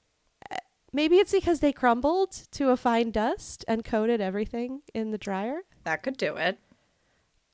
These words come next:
Speaker 1: I mean, <laughs> at what point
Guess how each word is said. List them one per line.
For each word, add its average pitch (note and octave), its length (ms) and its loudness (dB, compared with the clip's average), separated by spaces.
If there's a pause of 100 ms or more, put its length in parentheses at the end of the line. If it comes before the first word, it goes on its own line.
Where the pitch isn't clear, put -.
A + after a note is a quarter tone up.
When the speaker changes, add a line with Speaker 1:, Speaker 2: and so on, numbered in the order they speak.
(320)
Speaker 1:
I C4 280 0
mean, C4 280 -2 (1800)
<laughs> - 60 -20 (1700)
at C#4 160 6
what E4+ 300 2
point A3+ 520 -4